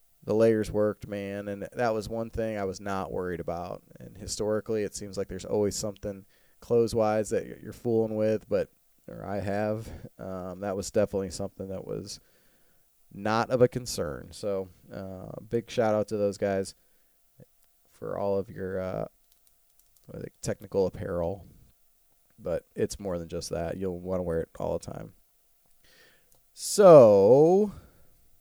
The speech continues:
news around the state real quick. We've got, uh, turkey season ending May twenty-second on the, in the South Zone. Um, we've got ending in May twenty-ninth in the North Zone, so those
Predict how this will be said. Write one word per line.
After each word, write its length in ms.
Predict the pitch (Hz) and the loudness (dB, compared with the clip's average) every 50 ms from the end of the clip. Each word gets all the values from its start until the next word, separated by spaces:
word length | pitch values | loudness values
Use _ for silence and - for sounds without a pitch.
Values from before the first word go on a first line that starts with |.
| _ _ _ _ _ _ _ _ _ _ _ _ _ _ _ _ _ _ _ | _ _ _ _ _ _ _ _ _ _ _ _ _ _ _ _ _ _ _
news 240 | - 151 180 190 170 | -2 0 0 2 2
around 220 | 170 165 165 160 | 2 2 2 2
the 40 | 156 | 0
state 380 | 143 - - 160 160 165 156 131 | -2 2 6 8 8 8 8 6
real 160 | 156 156 151 | 2 0 0
quick. 480 | - - - 165 165 160 160 160 - - | 0 -2 2 4 6 6 6 6 4 0
We've 240 | 147 143 139 - | -4 -4 -4 -4
got, 480 | - - 143 139 143 139 139 135 117 - | 0 2 4 4 4 4 4 4 2 0
uh, 520 | - 135 135 120 123 123 120 120 120 120 98 - | -4 -4 -2 0 2 2 2 2 2 2 0 -2
turkey 380 | - - 160 147 139 - 147 139 | 0 0 0 0 0 -2 -6 -6
season 640 | 127 - - 143 139 131 120 131 135 135 135 127 127 - _ _ _ _ _ _ _ | -6 -4 -4 -4 -4 -4 -4 -6 -6 -6 -8 -10 -12 -16 _ _ _ _ _ _ _
ending 360 | - 139 139 147 143 139 131 | 2 2 4 4 4 0 0
May 180 | 131 135 135 143 | 2 0 0 0
twenty-second 840 | 135 - 147 139 135 131 123 - - - 139 135 131 - 143 139 131 - | 0 -4 -6 -6 -6 -6 -6 -6 -4 0 0 0 0 -2 -4 -6 -6 -6
on 280 | - 123 123 120 117 110 | -6 -6 -4 -4 -6 -8
the, 100 | 110 - | -10 -10
in 120 | - - | -8 -6
the 80 | 113 107 | -6 -6
South 440 | - - - 131 123 131 135 135 - 127 | -6 -2 0 2 4 4 2 2 0 -4
Zone. 500 | 123 143 135 135 135 135 139 143 139 - _ _ _ _ _ _ _ _ _ - | 0 0 0 0 0 -2 -6 -10 -12 -18 _ _ _ _ _ _ _ _ _ -10
Um, 680 | - 110 110 107 107 104 104 104 104 104 104 104 104 101 | -8 -6 -6 -6 -6 -6 -6 -6 -6 -6 -6 -8 -8 -8
we've 240 | 110 117 117 107 - | -8 -8 -8 -8 -4
got 500 | - 123 117 113 113 110 110 110 104 - _ _ _ _ _ _ _ _ _ _ _ _ _ _ _ _ _ _ _ _ _ _ _ _ _ _ _ _ | -2 0 2 2 2 2 0 0 -2 -6 _ _ _ _ _ _ _ _ _ _ _ _ _ _ _ _ _ _ _ _ _ _ _ _ _ _ _ _
ending 400 | 160 135 123 127 131 131 127 120 107 - - | 0 0 2 2 2 0 0 -2 -4 -6 -6
in 800 | 131 127 123 120 120 117 117 117 117 117 113 113 113 113 113 113 | -4 -2 0 0 0 0 0 0 -2 -2 -4 -4 -6 -6 -2 4
May 380 | 123 127 127 127 127 127 131 | 6 6 8 8 6 4 2
twenty-ninth 640 | 127 - - 139 123 120 113 110 117 123 135 139 131 | 0 -2 -4 -4 -4 -6 -6 -6 -4 -4 -4 -4 -4
in 120 | 131 123 113 | -4 -4 -4
the 100 | 104 98 | -6 -8
North 340 | 98 101 110 127 143 151 - | -4 0 0 0 0 -2 -4
Zone, 440 | - 139 139 139 135 139 143 151 151 | -8 -6 -6 -4 -4 -6 -8 -10 -12
so 160 | - - 113 | -10 -8 -6
those 380 | 107 107 98 104 - - - | -4 -4 -4 -6 -8 -12 -16